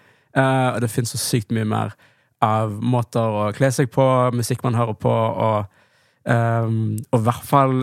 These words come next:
liksom, måten å dra ut på. Jeg er vant med Stavanger, ikke sant? Og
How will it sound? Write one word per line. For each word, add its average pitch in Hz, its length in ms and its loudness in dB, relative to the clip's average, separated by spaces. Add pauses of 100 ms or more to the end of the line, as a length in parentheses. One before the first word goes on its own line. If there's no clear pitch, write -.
(160)
liksom, 117 380 -2 (100)
måten 117 400 -2
å 107 180 0
dra 113 320 2
ut 123 220 0
på. 120 220 0
Jeg 113 160 0
er 110 80 0
vant 113 180 -4
med 110 120 -2
Stavanger, 120 500 0
ikke 110 100 -8
sant? 120 200 -6
Og 107 180 -6